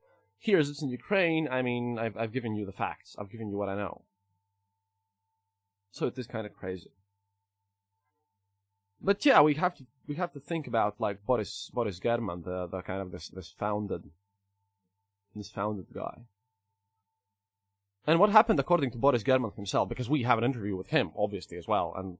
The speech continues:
through his lawyer. So what happened according to Boris German, in short? Six months ago, German was contacted by an old acquaintance from Moscow who wor-, who, quote,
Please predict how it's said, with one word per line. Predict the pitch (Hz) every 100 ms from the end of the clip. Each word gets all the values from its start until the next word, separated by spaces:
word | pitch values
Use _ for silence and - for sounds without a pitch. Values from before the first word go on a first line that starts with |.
| _
through | 120 95
his | -
lawyer. | 123 123 82 - _ _ _ _ _ _ _ _ _ _ - _ _ _
So | - 196
what | 208
happened | 233 220
according | 170 190 156
to | 135
Boris | 151 123
German, | 131 123 92
in |
short? | 92 107 - _ _ _
Six | - 214 233
months | 202 196
ago, | 160 185 185 139
German | 147 151 139
was | 113
contacted | - 165 185 - 135
by | 107
an | 104
old | 156
acquaintance | 151 - 120 131 120
from | 98
Moscow | 113 143 - 135
who | 120
wor-, | 113 131 135 127
who, | 156 151
quote, | - 170 156